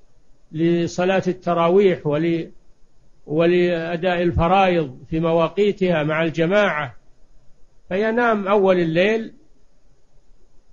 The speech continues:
وينام أيضًا في القيلولة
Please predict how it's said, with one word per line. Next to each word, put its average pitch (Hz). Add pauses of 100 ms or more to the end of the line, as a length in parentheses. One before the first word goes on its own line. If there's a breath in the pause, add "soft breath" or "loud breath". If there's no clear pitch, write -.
(680)
وينام 202
أيضًا 180
في 165
القيلولة 175